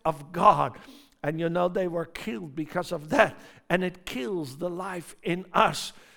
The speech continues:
And so keep that helmet of salvation on your head. That means it is the hope. Hope. The hope in Christ. Not the hope in your intellect, in your mind, or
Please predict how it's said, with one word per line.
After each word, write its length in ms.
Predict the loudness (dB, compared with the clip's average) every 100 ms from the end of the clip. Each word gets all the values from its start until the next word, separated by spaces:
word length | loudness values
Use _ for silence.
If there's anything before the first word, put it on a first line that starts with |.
| -12
And 140 | -10
so 180 | 0 0
keep 460 | 0 -6 -6 -6 -10
that 280 | -8 -8 -16
helmet 640 | -6 0 0 0 -4 -8 -8 -2
of 200 | -2 -4
salvation 920 | -10 -6 -6 -4 -6 -6 -6 -6 -6 -6
on 260 | -6 -6 -6
your 200 | -8 -8 -14
head. 280 | -2 0 -2 -6 -20 -20 _
That 280 | 6 6 6
means 560 | 4 4 2 -2 -6 -10 -20 -4
it 140 | 0 0
is 220 | 0 2
the 100 | 2
hope. 600 | 2 0 2 2 -6 -20 _ _
Hope. 600 | 4 10 12 10 0 -20 _ _ -6
The 120 | -4
hope 400 | 0 8 8 8 0
in 320 | 0 0 -8
Christ. 680 | -4 2 2 2 -4 -14 -18 -18 4
Not 260 | 4 6
the 140 | 4 4
hope 380 | 6 4 2 -4
in 120 | 2
your 200 | 2 2
intellect, 800 | 0 -2 -2 -6 2 0 0 -20 -20 -20 _
in 160 | 2 6
your 140 | 4
mind, 680 | 4 6 6 6 4 0 2
or 320 | 8 8 8